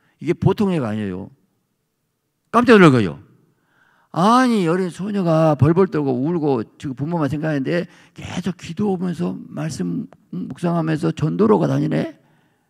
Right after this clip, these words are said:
왕이 충격, "야, 저 애는 저 상황에서 무엇이 있어서 이렇게 행복하고 기쁠까? 하나님 계신 길인가?" 그래갖고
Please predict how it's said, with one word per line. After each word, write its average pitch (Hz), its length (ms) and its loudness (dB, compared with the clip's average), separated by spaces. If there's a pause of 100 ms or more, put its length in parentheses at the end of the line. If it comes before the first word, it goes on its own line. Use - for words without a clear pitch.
(640)
왕이 98 240 -4
충격, 131 400 -6
"야, - 400 -10 (460)
저 113 120 0
애는 95 420 2
저 104 120 -2
상황에서 120 680 0
무엇이 156 420 -4
있어서 147 380 -8
이렇게 - 240 -10
행복하고 - 320 -10
기쁠까? - 420 -16 (720)
하나님 - 280 -18
계신 - 320 -14
길인가?" - 300 -14 (280)
그래갖고 160 720 2